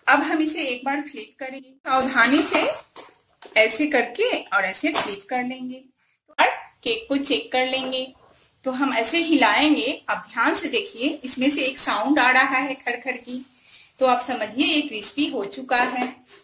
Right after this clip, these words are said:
तो हम गैस के फ्लेम को अब ऑफ कर लेंगे और एक सिंपल सा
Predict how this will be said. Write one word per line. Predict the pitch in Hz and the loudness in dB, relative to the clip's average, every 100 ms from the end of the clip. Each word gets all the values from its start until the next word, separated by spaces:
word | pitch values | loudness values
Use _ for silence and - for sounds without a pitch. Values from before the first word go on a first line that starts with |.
| - | -6
तो | 277 | -2
हम | 277 277 294 | 2 2 4
गैस | 226 254 - | 4 4 0
के | 330 | -6
फ्लेम | - 254 233 | -2 -4 -2
को | 302 | 2
अब | 294 - 208 | 4 2 -2
ऑफ | 202 233 - | 0 2 2
कर | 285 | 2
लेंगे | 302 311 339 392 311 - _ _ - - - | 0 0 -4 -8 -10 -14 _ _ -20 -14 -2
और | 226 226 | 0 2
एक | 262 - - | 2 0 -6
सिंपल | - 233 247 254 | -8 -4 -2 0
सा | 269 | 0